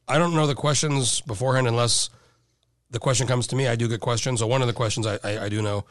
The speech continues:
Two of them I do not know. So let's, um,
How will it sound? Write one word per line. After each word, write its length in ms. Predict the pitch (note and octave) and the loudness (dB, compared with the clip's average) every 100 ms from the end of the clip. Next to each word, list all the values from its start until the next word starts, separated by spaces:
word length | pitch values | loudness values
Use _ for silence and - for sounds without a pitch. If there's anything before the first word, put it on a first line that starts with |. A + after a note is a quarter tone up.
| - - _ | -18 -20 _
Two 160 | - C3 | -4 -2
of 80 | A2 | 0
them 120 | A2 | 0
I 80 | G2+ | -2
do 140 | F#2+ | -4
not 220 | G2 - - | -4 -6 -10
know. 180 | - - - _ - - - - | -14 -16 -18 _ -20 -20 -20 -10
So 420 | - G#2+ G2+ F#2 | -4 -2 -4 -4
let's, 280 | G#2 G2 - | -6 -4 -4
um, 440 | A#2 A2 G#2+ G#2 | -4 -4 -6 -10